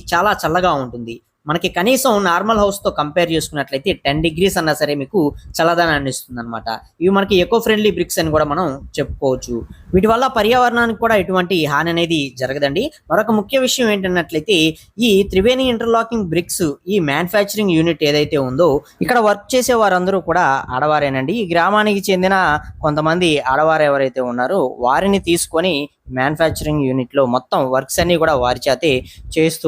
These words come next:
ఉన్నారనమాట. వారు లబ్ధి పొందటంతో పాటు వారి చుట్టుపక్కల ఉన్న వారికి కూడా ఉపాధి కల్పించడం అనేది మామూలు విషయం అయితే కాదు. ఈ రోజుల్లో పనులు లేక చాలా మంది అయితే ఇబ్బంది పడుతున్నారు. So వీళ్ళకి పని దొరకడం వల్ల వారు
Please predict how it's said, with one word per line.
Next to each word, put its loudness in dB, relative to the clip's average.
ఉన్నారనమాట. 0
వారు 2
లబ్ధి 0
పొందటంతో 0
పాటు 0
వారి 0
చుట్టుపక్కల -2
ఉన్న 0
వారికి -4
కూడా 2
ఉపాధి 0
కల్పించడం -2
అనేది -2
మామూలు 2
విషయం 0
అయితే -4
కాదు. -2
ఈ -6
రోజుల్లో 2
పనులు 0
లేక 0
చాలా 0
మంది -6
అయితే -6
ఇబ్బంది -4
పడుతున్నారు. -2
So 4
వీళ్ళకి 2
పని 0
దొరకడం 0
వల్ల 2
వారు 0